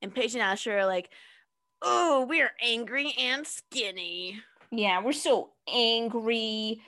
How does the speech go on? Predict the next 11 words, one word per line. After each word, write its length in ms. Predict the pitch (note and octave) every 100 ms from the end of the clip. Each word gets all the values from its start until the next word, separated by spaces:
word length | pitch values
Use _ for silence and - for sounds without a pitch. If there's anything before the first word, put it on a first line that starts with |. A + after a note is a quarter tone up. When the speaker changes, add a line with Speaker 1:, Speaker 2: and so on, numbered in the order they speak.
| -
Speaker 2:
We're 60 | C#4
so 180 | - F#3+
mad 1300 | E3+ E3 D#3+ E3 F3+ F#3 F#3+ F#3+ F#3 F#3 F#3 F#3 F#3 - - -
because 320 | G3+ A3 F3+
this 180 | G#3+ A3
girl 340 | - G3+ G3+
who 120 | G3+ A#3
we 280 | F#3 G#3 C#4+
think 340 | D4 A#3 G3+
is 200 | G3 E3+ -
ugly 880 | G#3 G3+ G3+ - - C4 - -